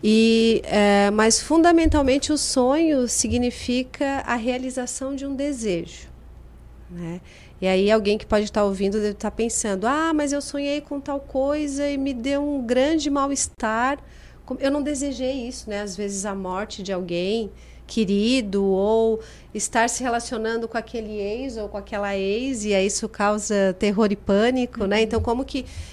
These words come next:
Speaker 1: que ela tá falando aí de uma realização de desejo, né? Mas a gente vai entender que durante o sono, né,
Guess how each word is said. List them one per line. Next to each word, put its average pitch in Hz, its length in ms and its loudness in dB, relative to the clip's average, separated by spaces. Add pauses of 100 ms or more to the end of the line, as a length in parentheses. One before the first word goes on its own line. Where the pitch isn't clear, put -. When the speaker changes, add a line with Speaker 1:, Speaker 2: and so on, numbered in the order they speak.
(160)
Speaker 1:
que - 120 -8
ela 220 160 0
tá 233 120 -6
falando 214 440 -4
aí 208 100 -4
de 202 140 -6
uma 202 320 -6
realização 196 760 -6
de 196 120 -6
desejo, 185 680 -4
né? 175 380 -8 (580)
Mas 196 160 2
a - 20 0
gente 226 240 -2
vai 240 140 2
entender 247 360 2
que 294 120 -2
durante 240 500 0
o 294 40 -2
sono, 240 840 -2 (160)
né, 208 320 -6